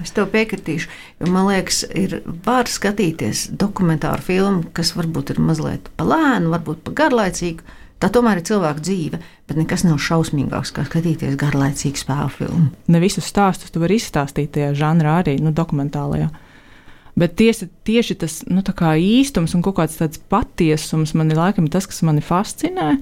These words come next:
Speaker 2: Un tās tādas puzles gabaliņas, ko tu vari kolekcionēt un salikt kaut kādā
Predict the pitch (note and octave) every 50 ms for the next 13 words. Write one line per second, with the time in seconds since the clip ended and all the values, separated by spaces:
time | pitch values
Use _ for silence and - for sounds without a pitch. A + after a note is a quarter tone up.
0 | - - - - - - - _ - - E3+ E3 F#3 F#3+ G3+ G3+ - E3+ D#3 D3
1 | - - - - G3+ F3 G3 A3 G3+ E3+ D3+ D3+ F3+ F#3+ G3+ F#3+ E3+ D#3 D3+ D3+
2 | - - E3 D#3 D#3 - D3+ D3 E3+ F3+ F#3 E3 - - E3+ E3 G3+ A#3+ B3+ -
3 | - - A3+ F#3 F3 E3+ E3+ F#3 - D#3+ D#3 D#3 - - F#3 G3+ F#3+ D#3+ D#3 -
4 | - D#3 - E3 D3+ D3+ D3+ D#3 D3+